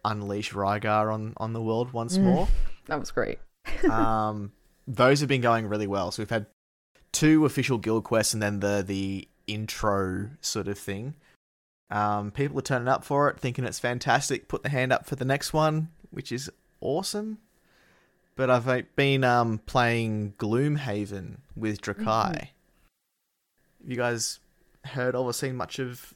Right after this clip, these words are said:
Speaker 1: that game before?
Speaker 2: I've seen you guys play it a little bit, but not much outside of that, yeah.
Speaker 1: So it's a, a board game that they've made into a video game.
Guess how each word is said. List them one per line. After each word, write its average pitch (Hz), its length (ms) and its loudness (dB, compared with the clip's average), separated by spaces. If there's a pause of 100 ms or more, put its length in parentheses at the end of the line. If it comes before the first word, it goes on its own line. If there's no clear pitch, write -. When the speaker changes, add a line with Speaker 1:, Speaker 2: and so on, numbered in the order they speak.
Speaker 1:
that 131 380 -6
game 139 260 -6
before? 165 380 -8 (320)
Speaker 2:
I've 208 200 4
seen 269 600 6 (160)
you 202 160 0
guys 170 300 4
play 165 240 4
it 151 80 4
a 143 40 8
little 139 240 6
bit, 135 320 2
but - 200 0
not 160 400 4
much - 420 0
outside - 560 -2
of - 140 -6
that, - 260 -4 (100)
yeah. 85 240 -10 (140)
Speaker 1:
So 131 240 2
it's 131 140 0
a, 131 180 6
a 120 80 4
board 127 420 4
game 120 220 0
that 117 80 -8
they've 110 200 2
made 104 260 -2
into 101 280 -4
a 98 40 -4
video 98 340 -6
game. - 300 -12